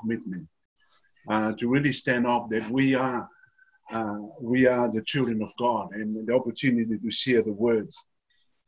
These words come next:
And, uh, motivation, if we want to be effective channel for the good news of the word of God, we need to ask God to give us the heart that Jesus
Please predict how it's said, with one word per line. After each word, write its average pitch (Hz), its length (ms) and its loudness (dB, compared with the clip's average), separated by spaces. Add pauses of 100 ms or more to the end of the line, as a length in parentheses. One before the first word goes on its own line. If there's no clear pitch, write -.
(220)
And, 131 240 6
uh, 127 220 2 (200)
motivation, 160 920 8
if 147 140 2 (100)
we 175 140 -2
want 170 280 0
to 156 80 -4
be 139 140 -2
effective 147 600 -4
channel 120 540 -4
for 131 100 -4
the 117 100 -4
good 120 180 -6
news 127 320 -2
of 110 120 -6
the 110 80 -6
word 117 220 -2
of 110 220 -8
God, 117 360 4 (840)
we 127 100 6
need 170 180 8
to 147 140 4
ask 143 280 0
God 127 280 2
to 120 80 -4
give 143 280 0
us 135 240 -4
the 117 120 -8
heart 131 400 -6
that 117 160 -2
Jesus 131 440 -6